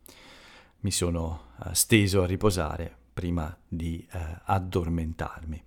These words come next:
Questa è la, la giornata, questo è il ventinove giugno duemilaventidue, questo è il giorno di San Pietro e Paolo. <laughs> Ecco.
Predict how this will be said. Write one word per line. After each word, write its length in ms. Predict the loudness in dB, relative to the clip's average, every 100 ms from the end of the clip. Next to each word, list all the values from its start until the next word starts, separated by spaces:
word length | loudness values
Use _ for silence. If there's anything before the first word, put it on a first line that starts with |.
| -20 -20 -20 -20 -20 -20 -20 -20 -20 0
Questa 280 | 8 10 12
è 20 |
la, 360 | 10 10 6 2 -8 -18 -20 -20 -10
la 140 | -6 -2
giornata, 580 | 0 2 4 4 4 2
questo 320 | 0 -4 -4
è 20 |
il 120 | -2
ventinove 880 | 0 0 0 0 2 2 2 -2 -6
giugno 640 | -2 0 0 -2 -6 -10 -10
duemilaventidue, 920 | -4 -2 0 0 0 2 2 2 -2 -6 -18 _ _ _ _ _ _ _ _ _
questo 360 | 0 4 6
è 40 | 6
il 80 | 6
giorno 420 | 4 4 2 -2
di 160 | -4 -4
San 300 | 0 0 0
Pietro 400 | -4 -4 -6 -6
e 80 | -2
Paolo. 400 | -2 -2 -4 -4
<laughs> 760 | 2 4 2 -2 -8 -2 -2 -2
Ecco. 440 | -10 -10 -16